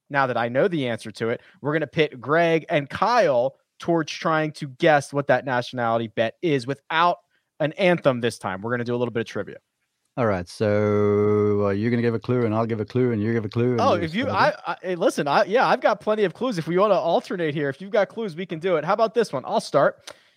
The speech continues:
Speaker 2: Mm-hmm.
Speaker 1: This country, oh, see, I don't know if these are easy or hard. This is where Halloween originated.
Speaker 2: Hmm. That's actually a very good clue.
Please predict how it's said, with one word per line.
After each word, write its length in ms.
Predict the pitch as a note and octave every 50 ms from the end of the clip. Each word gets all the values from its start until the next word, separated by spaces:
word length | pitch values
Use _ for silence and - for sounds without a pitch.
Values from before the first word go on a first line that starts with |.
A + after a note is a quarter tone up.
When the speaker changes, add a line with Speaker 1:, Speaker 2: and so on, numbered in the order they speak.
| _ -
Speaker 2:
Mm-hmm. 200 | A2 G2+ B2+ F#3 G#3+ _ _ _ _ _ _ _ _ _ _ _ _ _ _ _ _ _ _ _ _ _ _ _ _ _ _ _ _ _ _ _
Speaker 1:
This 300 | - C#3 G#3 D4 D#4+ -
country, 640 | - - - B3+ C4+ C4 - - - C#3+ C3 D#3 F#3+ - _ _ _ _ _ _ _ _ _ _ _ _ _ _ - -
oh, 120 | C3+ B2+
see, 160 | A2 - D3+
I 20 | F3
don't 80 | A3 C4
know 40 |
if 60 | C#4 C4+
these 160 | A#3+ F#3+ E3
are 80 | D3+
easy 320 | C3 D3 D#3+ F3 E3 D3+ C#3+
or 80 | C3+
hard. 240 | B2+ D3+ C3+ A2 - _ -
This 180 | D#3+ F#3+ -
is 140 | - E4 D#4
where 220 | D#4+ D4 C4+ B3 G3
Halloween 600 | - - F#3+ G3 F#3+ F3+ D3 B2 C#3+ F3+ A3 F#3
originated. 640 | B2 G2+ G#2 G2 - G2+ F#2 E2 D2 - - - - _ _ _ _ _ _ _ _ _ _ _ _ _ _ _
Speaker 2:
Hmm. 640 | - F2+ F#2+ C3+ G#3 C4+ A#3+ F#2 E2 C#2 C2+ C2+ C#2 D2 - _ _ _ -
That's 180 | - C2 -
actually 220 | E3 - - - D2+
a 40 | D#2
very 220 | E2 F2+ F2+ F2
good 160 | E2+ F2 -
clue. 220 | - - F#2 D2